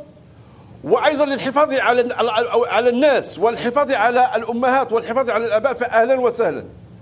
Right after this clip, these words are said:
أذكرك عزيزي هيكل، ما قام به جمهور الرجاء بتطوان، ما قام به جمهور الوداد بتطوان من أفعال إجرامية، أعتقد من الأفضل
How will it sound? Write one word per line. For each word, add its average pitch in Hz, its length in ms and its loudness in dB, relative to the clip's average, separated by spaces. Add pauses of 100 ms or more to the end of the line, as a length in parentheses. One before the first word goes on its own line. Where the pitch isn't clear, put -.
(500)
أذكرك 302 500 0
عزيزي 240 400 0
هيكل، 135 280 -2 (920)
ما 285 200 2
قام 311 300 0
به 262 160 0
جمهور 269 380 2
الرجاء 254 280 2
بتطوان، 214 520 -2 (720)
ما 254 180 2
قام 311 300 2
به 277 200 2
جمهور 269 380 2
الوداد 254 420 0
بتطوان 214 500 0 (1500)
من 185 300 -4
أفعال 285 600 0
إجرامية، 240 580 0 (960)
أعتقد 240 400 0
من 214 140 0
الأفضل 226 640 0